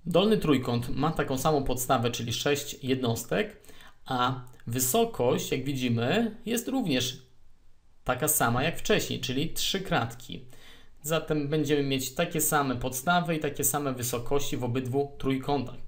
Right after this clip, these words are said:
<laughs> czyli i pola będą takie same.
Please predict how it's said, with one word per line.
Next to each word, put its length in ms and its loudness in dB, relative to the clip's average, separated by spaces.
<laughs> 160 -2
czyli 400 0
i 60 -10
pola 300 0
będą 240 4
takie 240 -2
same. 380 0